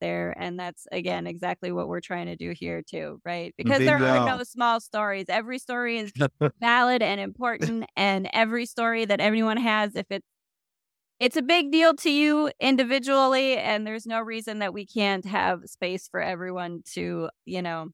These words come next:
Speaker 1: express themselves and allow themselves to be the big deal that, again, maybe you are in your own little bubble.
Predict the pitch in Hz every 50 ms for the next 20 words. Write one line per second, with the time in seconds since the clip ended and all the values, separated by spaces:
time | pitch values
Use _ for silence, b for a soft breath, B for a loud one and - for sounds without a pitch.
0 | _ _ _ _ - 202 - - - 202 190 185 - - 185 175 180 - - 180
1 | 180 180 170 160 - - 175 175 175 175 175 175 170 165 170 170 170 - 175 170
2 | 156 - - 175 165 170 165 160 160 156 180 170 160 156 - 165 170 170 165 165
3 | 160 - 165 170 165 160 165 160 - _ _ _ _ _ _ _ _ _ - 180
4 | 175 180 180 170 160 156 160 170 _ _ - 240 240 240 254 254 254 240 226 220
5 | 202 190 185 180 180 175 175 180 175 175 170 170 175 170 170 - 165 165 160 165
6 | 165 165 -